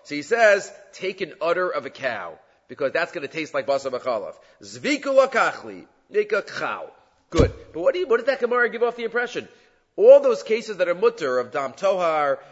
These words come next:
and this Mocha de Shibuta and Yavama, Pashtus, it's, it's Hutra. It's not that there's any Isser left. These things, the, the fact that the Gemara compares it to those,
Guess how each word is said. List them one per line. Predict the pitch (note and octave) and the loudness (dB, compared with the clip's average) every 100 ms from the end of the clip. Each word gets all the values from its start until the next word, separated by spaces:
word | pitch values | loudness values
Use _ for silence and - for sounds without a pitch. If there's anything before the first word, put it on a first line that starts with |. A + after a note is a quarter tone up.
| - | -12
and | C3 C3+ B2+ | -8 -6 -6
this | B2 | -8
Mocha | C#3 C#3 D3 | -6 -6 -6
de | C3+ | -8
Shibuta | C#3 C#3 A3 F#3 E3+ D#3+ D3 - - - _ - | -10 -8 -6 2 4 4 2 -4 -20 -20 _ -6
and | D#3+ D#3 D3 D3 C#3 _ _ _ _ _ _ D3+ D#3 | -4 -4 -6 -8 -16 _ _ _ _ _ _ _ -4
Yavama, | F3+ D#3+ F#3 A#3 C#4+ C#4+ - - - | 0 4 4 4 2 0 -6 -20 -20
Pashtus, | - F3 - B3 F3 | -6 -6 -6 -12 -12
it's, | D3 - | -16 -18
it's | - - | -18 -12
Hutra. | A3 - G2 - _ _ _ _ _ _ - | -12 -12 -18 -20 _ _ _ _ _ _ -8
It's | E3+ | 2
not | C4 | 2
that | C#4 | 2
there's | A#3 | 0
any | B3 A#3+ | 0 0
Isser | D4 C#4+ C4+ | -4 -2 2
left. | A3 D#3+ | 2 2
These | G#3 B3+ - | -2 -12 -6
things, | G3 G#3 A#3 - - _ | -4 -4 -6 -14 -20 _
the, | C3 D#3 | -2 -2
the | D#3+ | -2
fact | A3+ A#3 A3+ | -2 -2 -2
that | |
the | F#3 | -4
Gemara | G3+ G3 | 0 0
compares | E3+ - G3+ C4+ A#3+ | -2 -4 2 2 2
it | E3+ - | -2 -4
to | D3 | -4
those, | A#2+ A2 C3 F#3+ | 0 0 -2 0